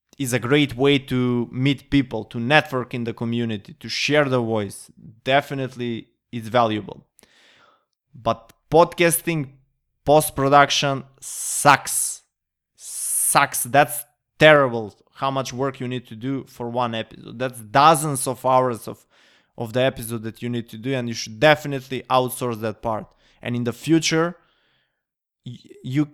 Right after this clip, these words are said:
if you have a podcast, you can definitely reach out to me on Instagram at remotepreneurs,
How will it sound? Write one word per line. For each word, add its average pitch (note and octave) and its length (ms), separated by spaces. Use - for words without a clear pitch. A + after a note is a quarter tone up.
if D3+ 320
you C#3 80
have B2+ 240
a A#2+ 80
podcast, B2+ 640
you B2 160
can A2+ 240
definitely B2+ 640
reach C3 260
out B2 200
to B2 100
me A#2+ 100
on A#2 140
Instagram C3 600
at B2 240
remotepreneurs, B2 1500